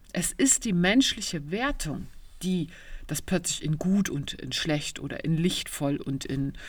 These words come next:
äh, ähm, dämonisierend, äh, darstellt.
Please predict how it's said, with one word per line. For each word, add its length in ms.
äh, 280
ähm, 580
dämonisierend, 1160
äh, 120
darstellt. 760